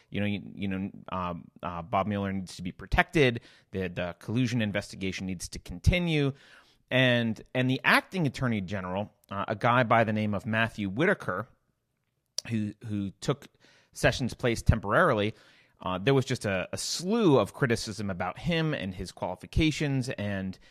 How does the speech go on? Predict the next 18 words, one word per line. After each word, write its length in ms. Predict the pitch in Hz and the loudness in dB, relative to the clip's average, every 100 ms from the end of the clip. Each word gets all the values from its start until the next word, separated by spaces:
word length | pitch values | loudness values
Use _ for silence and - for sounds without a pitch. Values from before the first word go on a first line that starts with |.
| _ _ _ - | _ _ _ -8
and 240 | 104 104 | -4 -2
again, 340 | 110 117 180 123 | -2 2 2 4
Democrats 560 | 120 139 - 131 113 | 2 0 2 2 2
really 380 | 113 139 156 156 | -4 -2 0 2
raising 400 | 123 131 123 113 | 2 2 2 0
red 200 | 110 104 | 0 -2
flags 460 | - 104 101 101 92 | -2 0 2 0 -4
about, 400 | 87 92 92 - _ _ _ _ - | -4 -4 -4 -8 _ _ _ _ -14
uh, 340 | 85 80 80 - _ _ _ _ _ 90 | -12 -10 -12 -14 _ _ _ _ _ -10
the 360 | 92 92 85 - _ _ _ - | -8 -6 -8 -12 _ _ _ -6
Trump-Russia 520 | - 147 127 123 - | 0 2 2 0 0
collusion 500 | - 131 147 147 123 | -4 -2 0 0 2
narrative, 540 | 120 117 110 104 98 - _ - | 2 2 2 0 -2 -10 _ -8
the 80 | 98 | -2
Mueller 260 | 117 143 | 2 2
probe 640 | 131 - 127 113 107 101 101 _ | 0 2 4 6 4 2 -4 _
and 120 | - 101 | -6 -2
investigation, 800 | 98 117 110 98 98 - 95 | 0 0 -2 -2 -2 -4 -6